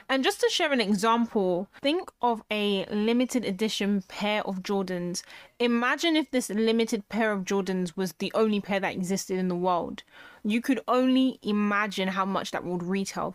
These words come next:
for. You are one of a kind, and you're not Jordans, like, you are one of a kind, and there is no one like you, and you are unique, and you are special, a masterpiece.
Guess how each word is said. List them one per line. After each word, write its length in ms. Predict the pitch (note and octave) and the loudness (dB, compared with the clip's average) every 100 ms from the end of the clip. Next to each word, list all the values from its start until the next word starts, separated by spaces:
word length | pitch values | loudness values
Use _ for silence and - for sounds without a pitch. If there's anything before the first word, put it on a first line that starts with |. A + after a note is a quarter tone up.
| - | -8
for. 280 | - E3 F#3+ _ _ _ _ _ _ _ - | -10 -8 -12 _ _ _ _ _ _ _ -2
You 640 | G#3+ G3 C4+ D#4 E4+ F4 - | 0 2 4 6 6 4 0
are 160 | A#3+ | 0
one 260 | A3 A#3 A3+ | 2 2 2
of 120 | G3+ | 0
a 80 | G3 | -2
kind, 520 | - G3 E3 - G3 - - _ _ _ _ | 0 -2 -2 -4 -10 -12 -20 _ _ _ _
and 240 | A3+ G#3+ | 0 2
you're 120 | G3+ | 4
not 180 | C4 B3 | 2 2
Jordans, 480 | G#3+ G#3+ G3 F#3 - | 2 2 2 -2 -2
like, 260 | F#3 F#3+ - | -2 -2 -4
you 680 | G#3 F3+ F#3 G#3+ C4+ D4+ - | -4 -4 -2 0 2 2 2
are 80 | |
one 240 | G#3 F#3 G#3+ | -2 0 0
of 100 | F#3+ | 0
a 60 | |
kind, 500 | F#3+ G3 F3+ A#2+ E3+ - _ _ _ _ | -4 -4 -4 -4 -8 -10 _ _ _ _
and 140 | - A3+ | 0 2
there 140 | G#3+ | 4
is 160 | G#3+ F#3+ | 4 4
no 260 | A3 C#4 | 6 6
one 280 | A#3 G#3+ G3 | 6 4 2
like 340 | F#3 F#3 - | 0 -2 -6
you, 320 | F#3 D#3+ C#3+ - | -8 -6 -6 -4
and 440 | A3 A3 G#3 G3 - - | 0 2 4 2 -4 -6
you 380 | G3+ F#3 A3 B3 | -2 2 4 4
are 200 | - G#3+ | 2 2
unique, 600 | G#3 F#3+ G3 F#3+ F#3+ - - - - | 2 2 2 2 0 -4 -16 -10 -2
and 340 | G#3 F3+ E3 | 0 0 -2
you 280 | G3+ A3+ - | -2 0 0
are 220 | G#3 F#3 | 0 0
special, 920 | F3+ - - - - G3+ G3+ - F#3 - | -2 -4 -6 -6 -2 -2 -2 -2 -2 0
a 80 | F#3 | 0
masterpiece. 960 | F#3 F#3 G3+ - - E3 E3 - - | 2 2 0 -6 -8 -8 -6 -10 -14